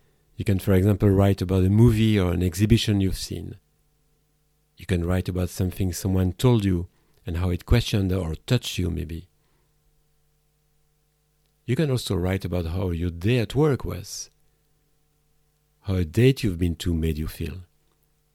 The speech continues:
about something you've heard in the news. I mean, we're bombarded with so many, you know, s-,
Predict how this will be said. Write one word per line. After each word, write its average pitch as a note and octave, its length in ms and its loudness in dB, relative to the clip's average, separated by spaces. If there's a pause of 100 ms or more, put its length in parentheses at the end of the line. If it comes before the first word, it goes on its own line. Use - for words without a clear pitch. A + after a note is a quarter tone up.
(260)
about F#2 220 -2
something G2+ 440 0
you've F#2 180 2
heard A2+ 260 6
in F2+ 120 0
the D#2+ 80 -2
news. D#2+ 520 -8 (1160)
I - 60 -6
mean, F#2+ 100 -4
we're F#2 140 0
bombarded G2+ 640 6
with F2 400 -2 (240)
so - 420 2
many, G2+ 480 -2
you G#2+ 160 -6
know, F2 80 -4
s-, - 220 -12